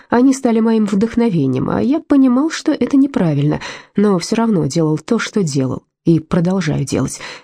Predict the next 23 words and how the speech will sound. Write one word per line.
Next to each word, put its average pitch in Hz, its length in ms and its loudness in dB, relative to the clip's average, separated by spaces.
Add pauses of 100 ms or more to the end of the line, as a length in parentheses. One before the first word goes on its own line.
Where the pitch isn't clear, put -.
(200)
Иногда 277 280 4
негативные 247 540 4
события 185 640 0
в 147 80 0
нашей 170 300 0
жизни 180 380 0 (340)
дают 277 300 4
нам 240 160 4
такой 269 320 0
толчок, 160 460 0
такой 214 280 0
сгусток 156 460 -2
энергии, 147 400 0
который 165 360 0 (240)
вдруг 190 380 0
взрывается 220 680 -2
и 208 40 0
несёт 208 440 -2
нас 143 180 -2
вперёд 156 420 -2 (240)
с - 120 -6
огромной 156 320 0
скоростью. - 540 -6